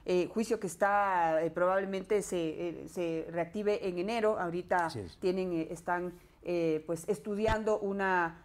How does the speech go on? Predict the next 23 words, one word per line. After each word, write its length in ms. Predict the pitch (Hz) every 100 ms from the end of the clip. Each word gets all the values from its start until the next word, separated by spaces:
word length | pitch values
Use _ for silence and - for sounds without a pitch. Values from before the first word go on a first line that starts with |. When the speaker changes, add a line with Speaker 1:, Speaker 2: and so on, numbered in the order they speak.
| -
Speaker 1:
eh, 400 | - 175 165 160
solicitud 600 | 160 196 190 202 170 311 220
de 360 | 180 170 165
la 500 | 170 165 156 151 156
defensa 420 | 156 170 196 190 185
de 120 | 170
Alex 240 | 175 180
Saab 160 | 190 185
en 80 | 170
el 80 |
sentido 400 | 160 156 180 180
de 100 | 170
que 180 | 160 170
él 80 | 175
es 120 | 170
un 80 | 180
diplomático 640 | 170 170 156 175 190 160
y 20 | 160
que 80 |
no 140 | 165 165
debería 280 | 165 165 165
ser 160 | 165
juzgado, 540 | - 160 156 165 170